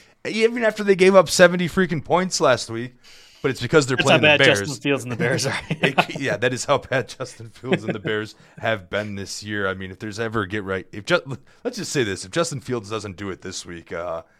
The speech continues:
Speaker 1: any Bears fans gotta be thinking about blowing that whole thing up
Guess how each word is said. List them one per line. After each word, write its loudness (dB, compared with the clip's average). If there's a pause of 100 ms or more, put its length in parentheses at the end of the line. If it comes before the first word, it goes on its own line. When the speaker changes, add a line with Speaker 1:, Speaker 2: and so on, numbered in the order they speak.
(760)
Speaker 1:
any -4
Bears -2
fans -10
gotta -4
be -10
thinking -10
about -8
blowing -8
that -10
whole -8
thing -12
up -12